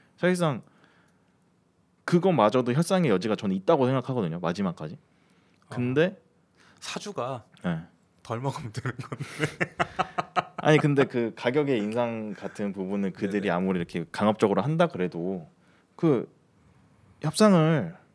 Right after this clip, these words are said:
Speaker 1: 더 정말 치열하게 해야 되는 거 아닌가라는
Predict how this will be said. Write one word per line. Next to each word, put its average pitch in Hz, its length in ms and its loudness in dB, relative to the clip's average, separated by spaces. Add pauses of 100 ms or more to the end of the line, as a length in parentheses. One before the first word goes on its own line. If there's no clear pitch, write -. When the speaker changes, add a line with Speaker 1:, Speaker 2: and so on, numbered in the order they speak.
(160)
Speaker 1:
더 151 500 4
정말 120 600 0 (720)
치열하게 156 680 4
해야 147 200 4
되는 170 240 2
거 156 80 2
아닌가라는 90 500 0